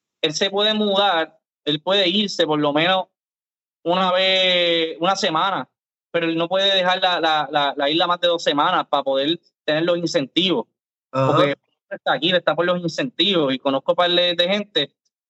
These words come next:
Speaker 1: que tienen chorrete de chavos y viven aquí simplemente por los incentivos, y se van pa Miami, se van pa allá, joden esto, lo otro, pero no están más de una semana, tienen que volver rápido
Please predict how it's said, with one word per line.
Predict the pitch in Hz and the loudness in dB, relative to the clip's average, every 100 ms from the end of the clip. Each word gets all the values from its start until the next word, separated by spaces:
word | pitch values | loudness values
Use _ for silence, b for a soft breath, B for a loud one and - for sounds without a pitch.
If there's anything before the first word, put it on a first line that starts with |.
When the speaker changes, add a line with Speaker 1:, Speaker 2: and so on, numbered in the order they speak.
| _ | _
Speaker 1:
que | 147 | -4
tienen | 139 143 160 180 180 180 180 175 - _ _ _ - | -2 0 0 0 0 0 0 -2 -6 _ _ _ -2
chorrete | 190 180 190 | 0 2 2
de | 190 190 | 2 2
chavos | - 240 214 180 - _ | 0 0 0 -2 -6 _
y | - 160 | -2 0
viven | 156 180 | 2 2
aquí | 196 196 226 | 2 0 -2
simplemente | 226 214 226 247 | -2 0 0 0
por | 226 | 0
los | 208 | -2
incentivos, | 165 156 - 226 196 151 | -2 -4 -2 0 0 0
y | |
se | 139 | 0
van | 143 151 | 0 0
pa | - 196 180 | 0 0 0
Miami, | 170 143 151 202 214 175 | 0 0 0 0 -2 -2
se | |
van | 165 160 | -2 0
pa | 180 | -2
allá, | 185 214 202 | 0 0 0
joden | 190 196 | -2 -2
esto, | 196 202 | -2 -2
lo | 202 | 0
otro, | 233 240 196 | 0 -2 -2
pero | 170 160 - b _ | 0 0 -4 b _
no | 151 | -4
están | 156 180 | 0 0
más | 196 | 0
de | 202 | 0
una | 214 208 | -2 -2
semana, | 233 226 220 | -2 0 0
tienen | 190 175 | -2 -2
que | 208 | -2
volver | 202 202 214 | -2 0 0
rápido | 180 160 143 131 113 | 2 0 0 -2 -4